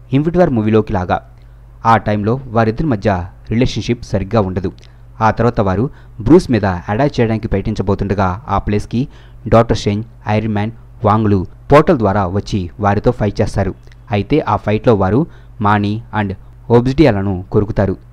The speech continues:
So వాళ్ళు ఏం చేస్తున్నారో మొదట బ్రూస్కి అర్థం కాదు, కానీ ఆ తర్వాత వారి ఫేసెస్ రివీల్ అవడంతో వారందరూ కూడా జాంబీస్గా మారారు అనేది అతనికి తెలుస్తుంది. అంతేకాదు, ఎబోనిమా and కల్ అబ్సిడియన్లకి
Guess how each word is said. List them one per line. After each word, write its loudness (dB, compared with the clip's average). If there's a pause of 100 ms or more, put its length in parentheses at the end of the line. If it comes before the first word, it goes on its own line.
So 6 (140)
వాళ్ళు 4 (220)
ఏం 0 (120)
చేస్తున్నారో 0 (180)
మొదట -2 (520)
బ్రూస్కి 2 (100)
అర్థం -4
కాదు, -2 (360)
కానీ 0 (100)
ఆ -2
తర్వాత 0 (120)
వారి -4 (120)
ఫేసెస్ -4 (420)
రివీల్ 2
అవడంతో 2 (320)
వారందరూ 2
కూడా 2 (480)
జాంబీస్గా 4 (120)
మారారు 2
అనేది -2 (220)
అతనికి -4
తెలుస్తుంది. -4 (460)
అంతేకాదు, 0 (360)
ఎబోనిమా 4 (240)
and -2 (260)
కల్ 2
అబ్సిడియన్లకి -2